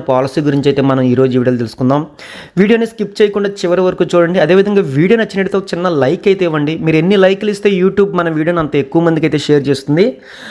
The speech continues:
అదేవిధంగా వీడియో గురించి స్టార్ట్ చేసే ముందు మేము ఎల్ఐసి ఏజెంట్ మిత్రుల కోసం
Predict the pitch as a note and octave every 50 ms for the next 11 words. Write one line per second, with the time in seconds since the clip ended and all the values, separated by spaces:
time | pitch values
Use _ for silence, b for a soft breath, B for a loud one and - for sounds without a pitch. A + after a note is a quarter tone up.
0 | B B - F#3+ A#3+ C4+ B3+ B3+ A#3+ A#3 A#3 A#3 A3+ A3+ A3+ A3 - - - D#3+
1 | F3 G3+ G#3 A3+ G#3+ A3+ G#3+ G#3+ - - F#3 F#3 F3+ F3+ F#3 F#3 - F#3 F#3 F#3
2 | F3 F3+ F3 F3 F3 E3+ D#3+ D3+ E3 F#3+ G#3+ G#3 - A3 G#3 G#3 G#3 G3+ G3+ F#3+
3 | G3+ F#3+ F#3+ F#3+ F3+ - G3 F#3+ F3